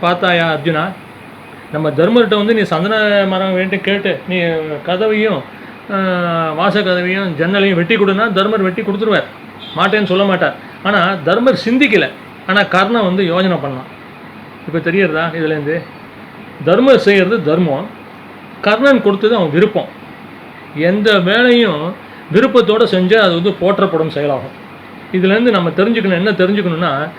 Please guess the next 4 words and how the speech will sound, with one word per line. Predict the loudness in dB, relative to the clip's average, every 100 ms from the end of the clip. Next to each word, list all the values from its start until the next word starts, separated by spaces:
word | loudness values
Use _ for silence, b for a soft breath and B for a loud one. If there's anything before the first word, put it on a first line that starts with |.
| B B -2
கடமைக்காகவோ | 2 4 2 2 0 2 2 0 -2 -16 -10 0
இல்ல | 0 2
நிர்பந்தமோ | 2 4 4 2 0 -4 -6 -14 -2
தேவையோ | 2 4 4 2